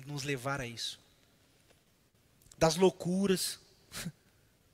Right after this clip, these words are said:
É por isso que tem gente aí comprando vassoura, véi, pra va-, pra varrer a casa.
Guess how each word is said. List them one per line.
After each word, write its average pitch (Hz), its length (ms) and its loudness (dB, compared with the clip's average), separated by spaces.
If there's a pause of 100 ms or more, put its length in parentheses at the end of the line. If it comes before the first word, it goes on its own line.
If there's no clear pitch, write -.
(1200)
É - 40 -12
por - 180 -12
isso 170 120 -6
que - 60 -14
tem 254 160 -6
gente 233 240 -4
aí 247 100 -2
comprando 185 380 -6
vassoura, 220 520 -4
véi, 120 240 -6 (300)
pra 143 140 -2
va-, 147 160 -6
pra 156 160 -4
varrer 151 240 0
a 156 40 -2
casa. 131 460 -4